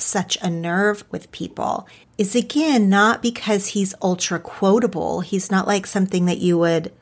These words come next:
you know, highlight a paragraph because of its beauty or s-, because you really want to share that with someone because it's so profound. <laughs> There is some of that. But what he is really,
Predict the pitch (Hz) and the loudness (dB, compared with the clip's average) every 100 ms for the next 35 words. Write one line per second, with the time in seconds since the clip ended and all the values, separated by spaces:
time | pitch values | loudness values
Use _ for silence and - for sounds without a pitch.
0 | _ 196 175 - - 190 190 190 180 170 | _ -2 0 -4 -2 2 2 2 2 0
1 | - - 196 196 180 170 175 - - 165 | -6 -2 0 2 2 -2 -4 -10 -14 -8
2 | 175 190 180 165 170 - - 185 214 190 | -4 -2 -4 -4 -6 -8 -2 0 2 2
3 | 175 - - - 180 185 165 175 170 170 | 0 -4 -6 -6 -4 -2 -2 -2 -2 -2
4 | 165 - - 175 202 196 - - 180 - | -2 -2 0 0 0 0 -2 -2 -4 -2
5 | 160 156 160 165 - _ 190 190 185 185 | -2 -4 -4 -6 -12 _ -4 -2 -2 -2
6 | - 180 175 - 170 170 190 208 196 214 | 0 0 -2 -4 -4 -4 -2 0 0 0
7 | 262 - - - - 247 262 311 320 - | -4 -4 -12 -10 -2 0 2 2 2 0
8 | 196 175 - 165 101 - _ - 240 220 | -2 -4 -4 -2 -2 -4 _ -2 -2 2
9 | 294 - 339 320 220 - 226 254 285 302 | 0 0 -2 -2 -6 -6 -2 0 2 2
10 | 320 320 | 0 -2